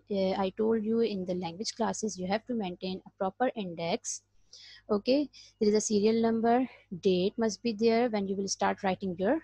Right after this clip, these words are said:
assignments. Okay, this is the, uh, index page of your classwork copies, which you will be having by today from the Asif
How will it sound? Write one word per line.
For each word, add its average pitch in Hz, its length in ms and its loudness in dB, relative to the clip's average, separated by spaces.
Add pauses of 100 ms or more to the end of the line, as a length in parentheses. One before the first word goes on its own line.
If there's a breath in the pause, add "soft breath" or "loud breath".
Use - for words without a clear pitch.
(140)
assignments. 151 680 -8
Okay, 247 160 -2
this 214 260 -10
is 226 180 -8
the, 285 220 4 (420 loud breath)
uh, 214 320 6 (100)
index 247 380 0
page 240 340 2
of - 220 0
your 254 120 0
classwork 220 500 0
copies, 214 400 -4
which 226 220 -6
you 214 120 0
will 220 160 0
be 214 160 0
having 196 440 0
by 190 280 0
today 196 380 2 (320 soft breath)
from 196 400 0
the 233 120 4 (120)
Asif 202 320 0